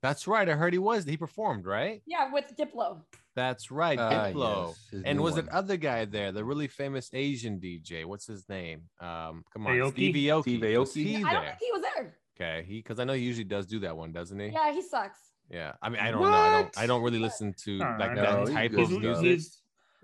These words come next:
Speaker 3: He's good.
Speaker 4: 'cause the rest of the world is wrong,
Speaker 1: Like
Speaker 4: huh,
Speaker 1: David
Speaker 4: Marie?
Speaker 1: Guetta,
Speaker 2: Yeah.
Speaker 1: like, he's a,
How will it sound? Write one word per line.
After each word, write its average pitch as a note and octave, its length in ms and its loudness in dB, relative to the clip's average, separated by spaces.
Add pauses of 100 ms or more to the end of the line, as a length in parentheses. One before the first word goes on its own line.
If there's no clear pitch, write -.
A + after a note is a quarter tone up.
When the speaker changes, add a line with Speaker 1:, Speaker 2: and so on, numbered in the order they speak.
Speaker 3:
He's G2+ 140 -14
good. - 180 -10
Speaker 4:
'cause C#3+ 140 0
the D3+ 100 2
rest E3+ 240 2
of D#3 60 -2
the C3 80 0
world A#2+ 400 -2
is G2+ 160 -16
wrong, A2 360 2
Speaker 1:
Like B2+ 140 2
Speaker 4:
huh, A#2 140 -6
Speaker 1:
David D#3 340 4
Speaker 4:
Marie? C3 80 4
Speaker 1:
Guetta, C3+ 180 6 (120)
Speaker 2:
Yeah. - 120 2 (120)
Speaker 1:
like, G2 260 -2 (140)
he's B2+ 260 0
a, A2+ 80 0